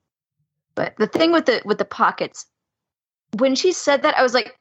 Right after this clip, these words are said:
"Now I want a vest with all the pockets," because the pockets that they give women in jeans, especially,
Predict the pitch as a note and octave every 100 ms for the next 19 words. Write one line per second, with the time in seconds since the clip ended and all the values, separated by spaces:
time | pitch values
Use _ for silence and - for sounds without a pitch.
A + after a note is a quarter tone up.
0 | _ - B3 D4+ F4 G4 C#4 C#4+ C4 B3
1 | A#3 G#3+ F#3+ G#3 - G#3 - G3 F#3 -
2 | - A3 - F#3+ - - - - A#3 G3+
3 | F#3+ - G#3 G#3+ - D4+ F#4 - - C4+
4 | - A#3+ A3+ A3+ F#3+ G#3+ G#3+ - F3+ F3+
5 | E3+ E3+ D#3+ B2+ A#2 - F3+ - G3 F#3+
6 | - - -